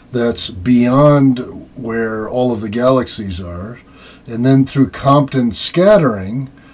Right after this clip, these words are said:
the light is changed and then comes back to us. And so we're seeing sort of, uh, according to cyclic gravity in cosmology, we're sort of seeing a reflection of ourselves, um, uh, many billions of years later.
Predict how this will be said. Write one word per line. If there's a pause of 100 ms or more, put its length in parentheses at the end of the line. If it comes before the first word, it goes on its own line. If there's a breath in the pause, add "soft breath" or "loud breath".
(180 loud breath)
the
light
is
changed
and
then
comes
back
to
us. (400 loud breath)
And
so
we're
seeing
sort
of,
uh,
according
to
cyclic
gravity
in
cosmology, (720 loud breath)
we're
sort
of
seeing
a
reflection
of
ourselves, (100)
um, (1200)
uh,
many
billions
of
years
later.